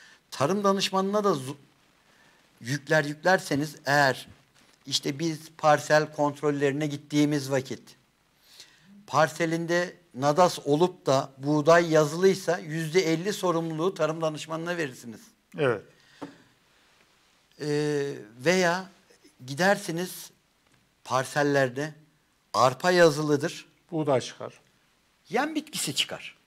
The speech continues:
Speaker 1: Daha yüksek destek almış. Bunların hepsinde veya, e, öyle bir program yaparsınız ki işte, e, tarım danışmanı programı yapar. Kredi çekecektir çiftçi,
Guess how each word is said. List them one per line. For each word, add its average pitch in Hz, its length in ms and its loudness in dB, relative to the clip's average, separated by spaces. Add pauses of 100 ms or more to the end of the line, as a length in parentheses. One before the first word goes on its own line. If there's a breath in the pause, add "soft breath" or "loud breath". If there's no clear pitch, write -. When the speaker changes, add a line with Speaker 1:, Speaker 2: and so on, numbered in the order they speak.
(1040)
Speaker 1:
Daha 131 160 0
yüksek 127 380 -2 (340)
destek 120 360 -10
almış. 110 340 -16
Bunların 214 300 -6
hepsinde 175 520 -4 (320 soft breath)
veya, 180 520 0 (120)
e, 156 540 -2 (180)
öyle 156 300 4
bir 175 60 -10
program 160 420 4
yaparsınız 151 720 0
ki 117 200 -10 (440 soft breath)
işte, 151 240 -2
e, 123 560 -4
tarım 165 320 -4
danışmanı 127 440 -2
programı 123 440 0
yapar. 135 460 -4 (1900)
Kredi 160 400 -2
çekecektir 113 540 -8
çiftçi, - 480 -8